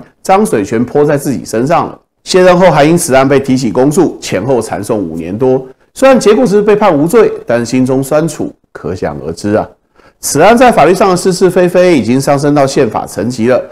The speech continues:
算是还有讨论的空间。不过在政治上很明显，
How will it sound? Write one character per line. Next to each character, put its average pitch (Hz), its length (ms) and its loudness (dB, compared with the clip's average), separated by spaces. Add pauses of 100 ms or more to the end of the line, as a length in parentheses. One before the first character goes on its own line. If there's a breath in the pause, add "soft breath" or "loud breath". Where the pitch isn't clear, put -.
(140 loud breath)
算 208 200 0
是 208 100 0
还 165 140 2
有 185 100 4
讨 110 220 -4
论 117 160 0
的 107 80 -2
空 147 220 0
间。 170 260 0 (340 soft breath)
不 160 100 -4
过 233 100 2
在 233 160 2
政 233 180 2
治 220 60 2
上 214 160 2
很 135 140 -4
明 117 200 0
显， 160 180 -2